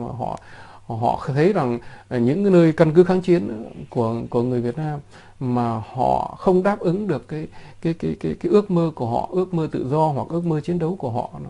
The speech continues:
họ thấy những sự phản bội hoặc những sự mù mờ nào đó thì, ờ, họ tiếp tục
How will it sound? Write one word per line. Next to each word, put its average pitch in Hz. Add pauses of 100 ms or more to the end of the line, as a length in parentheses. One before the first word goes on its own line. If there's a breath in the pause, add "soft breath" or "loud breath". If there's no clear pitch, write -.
họ 120
thấy 156
những 196
sự 160
phản 117
bội 131
hoặc 123
những 147
sự -
mù 131
mờ 135
nào 123
đó 147 (420 loud breath)
thì, 156 (580 loud breath)
ờ, 117 (3000)
họ 139
tiếp 233 (100)
tục -